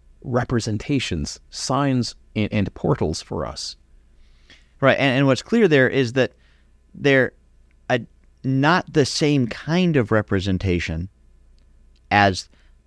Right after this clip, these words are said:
Speaker 2: the bread and wine of the normal Eucharistic consecration, because there's two stages in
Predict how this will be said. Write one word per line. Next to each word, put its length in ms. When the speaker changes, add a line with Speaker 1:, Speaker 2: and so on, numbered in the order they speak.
Speaker 2:
the 100
bread 340
and 220
wine 320
of 160
the 100
normal 300
Eucharistic 840
consecration, 760
because 960
there's 260
two 260
stages 800
in 340